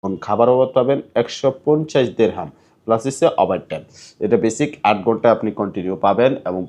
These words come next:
পাঁচ, আহ, অবশ্যই আপনাকে, আহ, শাটারিং কার্পেন্টার হিসেবে কাজ করা বাস্তব অভিজ্ঞতা থাকতে হবে। বয়স হতে হবে একুশ থেকে একচল্লিশ বছর।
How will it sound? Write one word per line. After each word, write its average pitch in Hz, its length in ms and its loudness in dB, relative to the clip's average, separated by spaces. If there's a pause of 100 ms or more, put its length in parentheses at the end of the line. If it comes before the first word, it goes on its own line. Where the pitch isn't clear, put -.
পাঁচ, 120 180 0
আহ, 110 600 4
অবশ্যই 123 460 2
আপনাকে, 127 480 2
আহ, 104 1160 2
শাটারিং 151 500 -2
কার্পেন্টার 120 480 2
হিসেবে 127 380 2
কাজ 110 260 2
করা 107 200 2
বাস্তব 98 400 0
অভিজ্ঞতা 92 440 -4
থাকতে - 400 -6
হবে। 104 220 0
বয়স 107 320 2
হতে 135 160 -2
হবে 139 280 2
একুশ 98 260 -6
থেকে - 360 -6
একচল্লিশ 98 580 -4
বছর। 90 320 -2